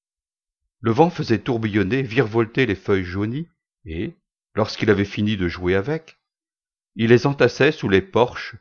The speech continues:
autour des arbres, dans les caniveaux. Bientôt, il s'engagea dans l'avenue principale.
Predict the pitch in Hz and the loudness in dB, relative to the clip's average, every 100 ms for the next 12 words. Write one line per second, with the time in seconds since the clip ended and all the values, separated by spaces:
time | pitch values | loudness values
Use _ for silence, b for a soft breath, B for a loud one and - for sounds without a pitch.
0 | _ 104 95 107 101 92 95 104 104 92 | _ -10 -8 -4 -2 2 2 2 -2 -6
1 | 87 90 - 92 95 90 71 _ _ _ | -4 -4 -6 -8 -8 -14 -16 _ _ _
2 | _ _ _ _ _ _ _ _ _ _ | _ _ _ _ _ _ _ _ _ _
3 | _ _ _ _ _ _ _ 101 135 175 | _ _ _ _ _ _ _ -4 -2 0
4 | 185 - _ _ - 156 143 127 104 101 | -2 -4 _ _ -4 -4 -2 -2 4 2
5 | 117 135 92 92 98 113 - 101 107 - | 4 2 2 0 -2 -6 -6 -8 -10 -10
6 | 76 98 | -10 -12